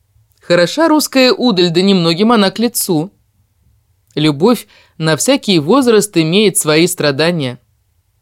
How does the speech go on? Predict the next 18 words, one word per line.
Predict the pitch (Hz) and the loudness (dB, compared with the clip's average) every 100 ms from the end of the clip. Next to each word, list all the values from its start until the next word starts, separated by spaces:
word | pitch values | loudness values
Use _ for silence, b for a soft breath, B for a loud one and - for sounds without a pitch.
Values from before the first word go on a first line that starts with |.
| _ _ _ _ _ _ | _ _ _ _ _ _
Счастье, | - 160 226 - 139 - _ _ | -4 -2 -2 -4 -8 -8 _ _
как | - 156 | -4 -4
здоровье, | 135 156 156 170 139 131 _ _ _ _ _ _ | 0 2 2 2 0 -4 _ _ _ _ _ _
когда | 262 220 | -2 2
его | 254 240 | 2 4
не | 240 233 | 4 2
замечаешь, | 220 214 - 320 240 143 | 2 0 0 0 0 0
значит, | 147 143 226 160 131 | -4 -2 -2 -2 -4
оно | 139 139 | -2 -2
есть. | 131 147 175 - _ _ _ _ _ _ _ _ _ _ _ _ _ _ | -2 -4 -6 -14 _ _ _ _ _ _ _ _ _ _ _ _ _ _
Только | 311 277 285 | 0 2 2
ею, | 262 190 262 233 151 120 b b _ | 2 2 2 2 2 -2 b b _
только | 240 226 254 | -2 2 2
любовью | 226 160 135 214 240 214 | 2 2 2 2 2 2
держится | 156 127 170 220 240 - 160 | 0 0 0 2 -2 -2 -2
и | 139 | -4
движется | 127 156 170 175 165 | -2 -2 -2 -2 -4
жизнь. | 135 139 151 151 | -2 -2 -2 -4